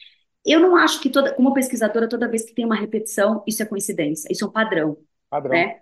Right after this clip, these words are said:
Speaker 1: Por que que tá acontecendo pra uma parte da população mundial esse descolamento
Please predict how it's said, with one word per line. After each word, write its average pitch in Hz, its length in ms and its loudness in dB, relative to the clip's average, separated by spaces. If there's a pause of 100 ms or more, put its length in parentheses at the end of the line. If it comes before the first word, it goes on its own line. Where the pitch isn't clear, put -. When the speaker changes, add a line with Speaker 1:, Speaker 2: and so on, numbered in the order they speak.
Speaker 1:
Por - 140 2
que 311 140 2
que - 80 -4
tá 226 120 2
acontecendo 220 800 0
pra - 80 -6
uma - 220 0
parte 220 280 2
da 226 120 -2
população 208 500 -6
mundial 196 480 -2
esse 214 180 -6
descolamento 254 1040 2